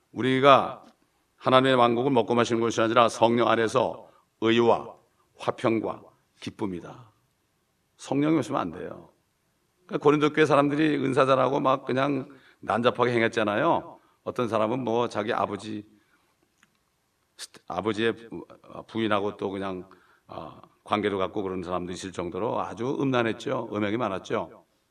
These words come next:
고린도후서 십삼 장 오 절 보면은 "너희가 믿음 안에 있는가 자신을 시험하여 보고 자신을 확증하라. 너희 안에 그리스도가 계신 것을 알지 못하느냐? 그렇지 않으면 너희는 버리는 자니라."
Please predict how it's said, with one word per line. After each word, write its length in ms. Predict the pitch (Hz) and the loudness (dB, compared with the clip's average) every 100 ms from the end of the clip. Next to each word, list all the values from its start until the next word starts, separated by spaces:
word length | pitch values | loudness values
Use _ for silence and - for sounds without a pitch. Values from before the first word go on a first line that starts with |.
| _ _ _ _ _ _ _ _ | _ _ _ _ _ _ _ _
고린도후서 420 | 110 101 107 101 | -6 -4 -4 -4
십삼 300 | 107 - 107 | -6 -6 -4
장 120 | 107 | -4
오 60 | 101 | -4
절 120 | 101 | -6
보면은 360 | 98 98 110 101 - - - _ | -6 -6 -6 -8 -14 -20 -20 _
"너희가 320 | 101 107 113 | 0 4 4
믿음 260 | 101 104 107 | 2 0 0
안에 140 | 104 | 2
있는가 320 | 104 98 101 104 | 0 -2 -2 -2
자신을 380 | 98 - 104 | -4 -2 -6
시험하여 380 | 95 110 98 98 | -4 -4 -4 -4
보고 380 | 92 101 98 - - _ | -6 -6 -8 -12 -20 _
자신을 480 | - 92 - 95 90 | -6 -4 -4 -6 -6
확증하라. 560 | 92 90 90 87 85 85 82 _ _ - | -6 -6 -6 -4 -6 -10 -20 _ _ -4
너희 260 | 101 113 | 2 4
안에 300 | 110 113 113 | 4 4 2
그리스도가 920 | 104 123 127 127 123 120 110 92 107 98 _ _ | 0 -4 -4 -4 -2 2 2 0 -10 -20 _ _
계신 420 | - 113 110 110 | -2 0 0 0
것을 380 | 107 104 107 - | 0 0 -2 0
알지 300 | 98 95 92 | 2 2 0
못하느냐? 600 | 90 87 90 85 82 82 _ _ _ _ _ _ _ - | -6 -6 -6 -8 -12 -18 _ _ _ _ _ _ _ -12
그렇지 300 | 95 92 - | -8 -6 -4
않으면 220 | 101 104 | -4 -4
너희는 300 | 95 90 92 | -4 -4 -6
버리는 320 | 82 87 80 76 | -6 -8 -8 -10
자니라." 340 | 73 80 | -16 -18